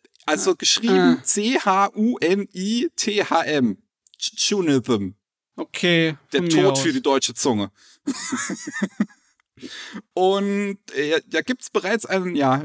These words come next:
Speaker 1: ersten kurzen Teaser auch zu, der eine halbe Minute lang geht. Und da g-, gibt's halt irgendwie, ja, I-, Idol-Bands und Gruppen und sonst was, die da halt irgendwie drin vorkommen. Und jetzt kriegt halt eine von diesen Gruppen, kriegt halt jetzt ihr eigenen,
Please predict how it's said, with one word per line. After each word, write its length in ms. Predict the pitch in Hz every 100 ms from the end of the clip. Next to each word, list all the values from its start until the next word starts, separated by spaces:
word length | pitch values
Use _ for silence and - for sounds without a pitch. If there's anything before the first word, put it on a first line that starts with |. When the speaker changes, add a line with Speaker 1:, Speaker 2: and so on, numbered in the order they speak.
| -
Speaker 1:
ersten 540 | 180 190 185 170 156
kurzen 560 | - 196 - 160 131 123
Teaser 500 | 247 269 254 202 -
auch 180 | 196 196
zu, 220 | - 202
der 80 | 190
eine 140 | 180
halbe 240 | 180 175 175
Minute 340 | 180 180 175
lang 240 | 170 165 165
geht. 280 | 160 165
Und 360 | - 143 147 143 - _
da 240 | 143 143 135 _
g-, 120 | - -
gibt's 200 | - -
halt 160 | 175 156
irgendwie, 520 | - 156 139 135 135 - _
ja, 420 | 127 120 127 127
I-, 1300 | 131 139 - - - - - - - _ - - 147
Idol-Bands 840 | 165 156 131 - 147 160 165 151
und 180 | 139 143
Gruppen 420 | - 160 - 160
und 120 | 139
sonst 260 | 139 139 -
was, 160 | 156 139
die 60 |
da 100 | -
halt 180 | 143 143
irgendwie 280 | - 143 135
drin 180 | 127 123
vorkommen. 500 | - 147 - 135 123
Und 60 |
jetzt 140 | 123 -
kriegt 240 | 147 -
halt 140 | 127 -
eine 260 | 113 151
von 180 | - 123
diesen 260 | 120 117 117
Gruppen, 280 | 127 -
kriegt 260 | 123 120 -
halt 160 | 104 98
jetzt 220 | 110 -
ihr 200 | 85 -
eigenen, 440 | 104 110 104 98